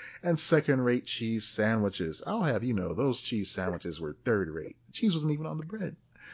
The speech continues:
The Globe <laughs> spoke with more than a dozen parents, current and former staff, and campers. Some believe camp leaders used the delay by Sysco, a food supplier, as an excuse to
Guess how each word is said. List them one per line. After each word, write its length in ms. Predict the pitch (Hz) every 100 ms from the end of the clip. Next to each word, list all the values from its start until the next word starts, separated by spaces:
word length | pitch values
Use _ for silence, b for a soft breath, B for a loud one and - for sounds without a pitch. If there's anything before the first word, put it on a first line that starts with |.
| b b b b b
The 240 | 254 131 147
Globe 280 | 160 190 185
<laughs> 0 |
spoke 320 | - 175 165
with 140 | 156
more 160 | 156 156
than 100 | 139
a 60 |
dozen 360 | 120 139 143 143
parents, 420 | - 156 135 107
current 360 | - - 175 180
and 100 | 123
former 320 | - 156 151
staff, 380 | 143 113 107 104
and 120 | 104
campers. 640 | 104 127 127 98 82 - - b b b b -
Some 340 | - 196 240
believe 360 | 202 160 160 -
camp 300 | 180 220 -
leaders 360 | 151 143 123
used 300 | 123 151 139
the 60 | 113
delay 300 | 113 131 156
by 160 | 123 107
Sysco, 760 | - 247 - - 90 117 156
a 40 | -
food 240 | 127 175
supplier, 560 | 104 - 76 73 101 151 b b b -
as 200 | 208 214
an 60 |
excuse 440 | 190 - 190 - - -
to 200 | 165 143